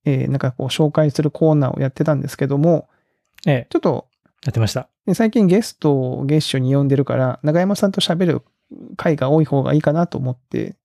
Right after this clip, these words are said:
Speaker 1: リンクテンちょっと一回なくしてみましょうかということで、
Speaker 2: うん。はい。
Speaker 1: はい、今回はね、普通に喋りますね。
Speaker 2: 喋りましょう。どっちがいいんだろうね。
Speaker 1: どっちがいいですかね。わかんないです。まあ、僕らとしてはね、どっちでもね、まあ、話すことはまあ一緒だ。
Speaker 2: まあ、話すのはね、その、うん、
Speaker 1: 一緒なんだけど。
Speaker 2: そのリンク先があるかないかみたいな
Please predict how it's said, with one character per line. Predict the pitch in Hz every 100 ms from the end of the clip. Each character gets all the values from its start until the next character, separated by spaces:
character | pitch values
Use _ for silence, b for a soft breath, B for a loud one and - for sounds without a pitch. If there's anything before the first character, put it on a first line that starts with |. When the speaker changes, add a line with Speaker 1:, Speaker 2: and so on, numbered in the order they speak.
| -
Speaker 1:
リ | 151
ン |
ク | 160 160
テ | 165
ン | 139
ち |
ょ | 117
っ |
と | 135
一 |
回 | - 143
な | 139
く | -
し | -
て | 160
み | 156
ま | 151
し | 147
ょ |
う |
か | - -
と | -
い |
う |
こ | -
と | 135
で、 | 160 -
Speaker 2:
う |
ん。 | - b b b b b _ _
は | _ -
い。 | 143
Speaker 1:
は |
い、 |
今 | 127 156
回 | 127
は | 113
ね、 | 127 135
普 | -
通 | - 139
に | 127
喋 | 135 123
り | 123
ま | 110
す | -
ね。 | 113 - _ _ _ _ _ _ _ _
Speaker 2:
喋 | - 117
り | 107
ま | 104
し | -
ょ | 107
う。 | _ _ _ _ _ _ _ _ _ -
ど |
っ | 139
ち | - 196
が | 107 110 165
い |
い | 123
ん |
だ | 110
ろ |
う | 160
ね。 |
Speaker 1:
ど | -
っ |
ち | 190
が |
い | 131
い |
で | -
す | -
か | 139
ね。 | 139 -
わ | 120
か | 262
ん |
な | 240
い |
で | 127
す。 | 170
ま | 175
あ、 |
僕 | 160 214
ら | 381
と | 175
し | 135
て |
は | 147
ね、 | 143
ど | 139 143
っ |
ち | 165
で | 170
も | 180
ね、 | 127
ま | 117 131
あ、 | 151
話 | - 170 180
す | 139
こ | -
と | 131
は | 120
ま | 131
あ |
一 | 123
緒 | - 151
だ。 | 143 -
Speaker 2:
ま | 240
あ、 |
話 | - 175 -
す | -
の | 220
は | 113
ね、 | 123 151
そ | -
の、 | 120
う | 113 123
ん、 |
Speaker 1:
一 | 151
緒 | 113 - 151
な |
ん |
だ | 147
け |
ど。 | 139
Speaker 2:
そ |
の | 139
リ | 143
ン |
ク |
先 | - 135 151
が | 143
あ | 143
る | 139
か | 104
な | 101
い | 107
か | -
み | 101
た | 101
い | 98
な | 98